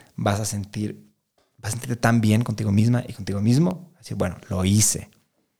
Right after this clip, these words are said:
Y puede ser algo tan simple, tan simple. Pero esas pequeñas cositas de verdad que te hacen sentir espectacular.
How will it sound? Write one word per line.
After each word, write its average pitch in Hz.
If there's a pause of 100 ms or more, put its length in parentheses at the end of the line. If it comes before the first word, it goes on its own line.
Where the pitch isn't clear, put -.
Y -
puede 156
ser 170
algo 208
tan 170
simple, 160 (640)
tan 165
simple. - (1900)
Pero 104
esas 131
pequeñas 117
cositas 113
de 98
verdad 87
que 98
te -
hacen 95
sentir 82
espectacular. -